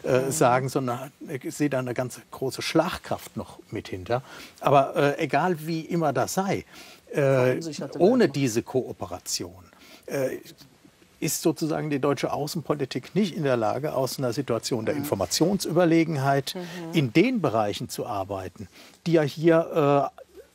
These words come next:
Speaker 1: vor allem ausgespäht werden sollten. Das war Afghanistan einerseits, das ist der afrikanische Kontinent, das ist die Situation im Mittleren Osten.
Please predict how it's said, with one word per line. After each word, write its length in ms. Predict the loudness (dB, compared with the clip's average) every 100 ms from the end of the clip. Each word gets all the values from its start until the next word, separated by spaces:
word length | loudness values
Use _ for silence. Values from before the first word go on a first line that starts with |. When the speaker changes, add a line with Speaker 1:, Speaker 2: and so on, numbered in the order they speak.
| -20
Speaker 1:
vor 220 | -6 -2
allem 220 | 0 0 0
ausgespäht 680 | -4 -2 -4 -2 -2 -2
werden 280 | -2 -2 -2
sollten. 260 | -4 -4 -2
Das 160 | 0
war 80 | 0
Afghanistan 640 | -2 0 0 0 -4 -6
einerseits, 540 | -6 -4 -2 -2 -2 -2
das 120 | -4
ist 80 | -2
der 80 | -6
afrikanische 640 | -4 -6 -4 -4 -6 -10
Kontinent, 560 | -6 -4 -4 -4 -6 -10 -20 -12 -2
das 160 | -2
ist 160 | -2 -2
die 60 |
Situation 640 | -2 2 0 0 0 0 -2
im 160 | -2 0
Mittleren 420 | 0 0 0 0
Osten. 400 | -2 -4 -4